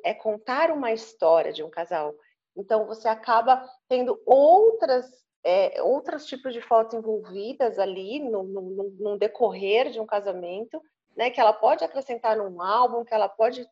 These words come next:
terminar de contar aquela história lá no final. Imagina chegar, é, num final de álbum e tá a noiva descalça, o noivo também todo despenteado, e uma foto extremamente,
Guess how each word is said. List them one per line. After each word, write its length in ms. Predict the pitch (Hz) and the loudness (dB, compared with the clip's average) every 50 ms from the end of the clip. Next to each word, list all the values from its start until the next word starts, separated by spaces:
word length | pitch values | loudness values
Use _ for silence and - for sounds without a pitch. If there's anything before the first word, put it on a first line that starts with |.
| _ | _
terminar 480 | - 233 214 214 196 180 190 190 214 226 | -6 -6 -4 -4 -6 -6 -2 -2 -2 -2
de 100 | 220 - | -2 -6
contar 220 | - 190 196 196 | -14 -10 -6 -6
aquela 240 | 202 196 - 196 196 | -6 -4 -6 -8 -8
história 460 | 190 185 - - 185 208 214 202 185 | -8 -10 -8 -2 2 2 2 2 0
lá 240 | 180 180 185 214 214 | 0 -2 -2 -2 -2
no 80 | 196 190 | -4 -6
final. 420 | - - 175 175 165 196 208 - - - _ _ _ _ - | -12 -12 -4 0 2 2 2 0 -2 -16 _ _ _ _ -6
Imagina 340 | 196 214 214 233 240 240 | -6 -6 -4 -4 -4 -4
chegar, 460 | 247 - 240 214 214 214 220 214 - - - - _ - | -4 -2 -2 2 4 6 6 6 4 -2 -14 -18 _ 0
é, 180 | - 175 170 180 | 2 2 2 2
num 160 | 226 240 233 | 0 -2 -4
final 340 | - - 226 226 202 233 226 | -4 -2 2 4 4 4 4
de 120 | - 226 | 4 4
álbum 260 | 196 208 226 226 202 | 6 6 6 4 2
e 80 | 226 220 | -2 -2
tá 340 | - - - 302 302 - 180 | 0 2 4 4 4 4 2
a 60 | 202 | 2
noiva 380 | 214 214 226 247 247 240 233 | 2 4 4 4 4 2 -2
descalça, 920 | 202 - 190 - - _ _ - 214 - 240 233 220 185 196 196 - 214 185 | -8 -8 -14 -20 -20 _ _ 2 6 8 8 8 8 6 4 0 -2 0 0
o 160 | 180 180 175 | 0 -2 -2
noivo 360 | 190 208 233 247 247 226 214 | 0 2 4 4 4 2 0
também 340 | - 214 214 226 226 226 220 | -6 -4 -2 -2 -2 -4 -2
todo 260 | - 254 233 226 208 | 0 0 0 0 -2
despenteado, 1040 | 196 _ - 220 180 - - _ - - 220 226 233 220 214 208 196 190 185 196 190 - - - _ _ - | -6 _ -4 -4 -4 -4 -6 _ 0 4 6 8 8 8 8 6 4 2 0 -4 -6 -6 -8 -20 _ _ -8
e 100 | 196 233 | -6 -4
uma 200 | 247 254 233 240 | 0 0 0 0
foto 300 | 240 262 240 240 240 226 | 4 4 4 2 2 -4
extremamente, 760 | 226 - 254 254 262 285 277 262 247 247 247 - 226 208 | -10 -6 -4 -4 -2 -2 -2 -2 -4 -4 -6 -10 -14 -16